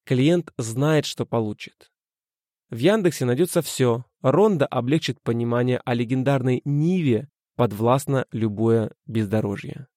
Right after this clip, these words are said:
Как пишут Нир Эйяль и Райан Хувер, авторы книги «Покупатель на крючке», выигрывает тот, чьё название первым приходит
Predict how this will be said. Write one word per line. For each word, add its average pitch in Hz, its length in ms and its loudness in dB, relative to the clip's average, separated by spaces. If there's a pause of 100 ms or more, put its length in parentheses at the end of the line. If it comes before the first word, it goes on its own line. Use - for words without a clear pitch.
(760)
Как 139 200 0
пишут 156 440 0 (140)
Нир 139 360 4
Эйяль 127 560 2
и 120 380 -2
Райан 120 600 0
Хувер, 165 500 -2 (100)
авторы 117 380 -2
книги 117 280 -4
«Покупатель 113 540 -4
на 110 140 -4
крючке», 110 480 -12 (260)
выигрывает 151 680 2
тот, - 300 2
чьё 143 260 2
название 143 560 2 (100)
первым 143 400 2
приходит 120 640 -2